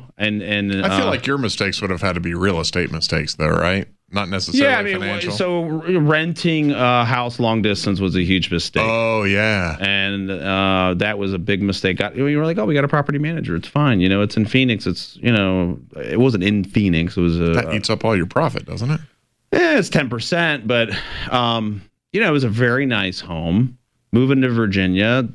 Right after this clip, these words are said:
Speaker 1: didn't know if we may come back. We might hate Virginia,
Speaker 2: Oh,
Speaker 1: right?
Speaker 2: yeah.
Speaker 1: And it was a beautiful home. Had a pool and, and, uh, just redid
Speaker 2: Safety net.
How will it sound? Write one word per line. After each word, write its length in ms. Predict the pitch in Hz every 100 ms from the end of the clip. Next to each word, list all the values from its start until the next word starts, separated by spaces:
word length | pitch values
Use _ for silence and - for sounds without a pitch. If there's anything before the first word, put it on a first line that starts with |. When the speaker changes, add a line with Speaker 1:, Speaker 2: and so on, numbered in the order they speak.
| - -
Speaker 1:
didn't 260 | 156 165 143
know 240 | 139 127
if 120 | 120 123
we 80 | 113
may 200 | 107 104
come 240 | 110 98
back. 280 | 85 87 117
We 60 |
might 200 | 123 107
hate 180 | 92 135
Virginia, 500 | - 82 82 71 110 117
Speaker 2:
Oh, 80 | 113
Speaker 1:
right? 80 | 127
Speaker 2:
yeah. 160 | 113 127 - _ _ _ _
Speaker 1:
And 560 | 110 113 113 113 113 110
it 140 | - 123
was 140 | 120
a 40 |
beautiful 600 | 120 - - 175 147 - -
home. 240 | 80 64
Had 160 | 85 69
a 40 |
pool 680 | - 175 160 151 143 127 85
and, 180 | 80 -
and, 320 | 87 80 78
uh, 160 | 73 73
just 220 | 117 110
redid 20 | - 110
Speaker 2:
Safety 160 | 101 98
net. 300 | 95 101